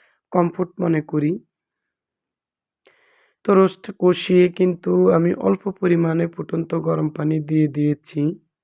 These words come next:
তারপর হচ্ছে এই পানিটা যখন একটু টেনে যাবে, এর ভিতরে আমি ওই যে হাফ কেজি দুধ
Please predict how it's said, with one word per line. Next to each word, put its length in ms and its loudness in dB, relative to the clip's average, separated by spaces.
তারপর 300 0
হচ্ছে 300 0
এই 180 2
পানিটা 480 -2
যখন 540 -4
একটু 280 -6
টেনে 360 4
যাবে, 420 0
এর 220 -2
ভিতরে 480 -6
আমি 380 -2
ওই 180 -2
যে 120 -6
হাফ 220 -6
কেজি 340 -4
দুধ 280 -4